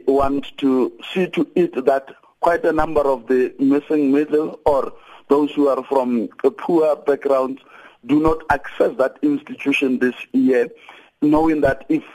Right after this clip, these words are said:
few access that institution, then it means that there would not be, uh, any other strikes, because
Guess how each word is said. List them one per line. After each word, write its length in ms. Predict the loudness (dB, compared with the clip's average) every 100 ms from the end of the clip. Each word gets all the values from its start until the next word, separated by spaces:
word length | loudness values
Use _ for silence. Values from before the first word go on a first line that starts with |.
| -20 _ -12
few 400 | -2 0 0 -4 -8 _ -20 -20 -2 -2
access 360 | 0 -2 0
that 200 | 0 -2 0
institution, 640 | -2 -2 -8 -6 -2 0
then 180 | 0 0
it 180 | -4 0
means 280 | 0 0 0
that 260 | -2 -4 -4
there 160 | 0 0
would 260 | 0 -2
not 380 | 0 0 -2 -6
be, 240 | -2 -2 -2 -14 -20 -20 _
uh, 220 | 2 2 0 0
any 240 | 0 0 0
other 240 | 0 -2
strikes, 340 | -2 -2 -4
because 320 | -4 -2 -2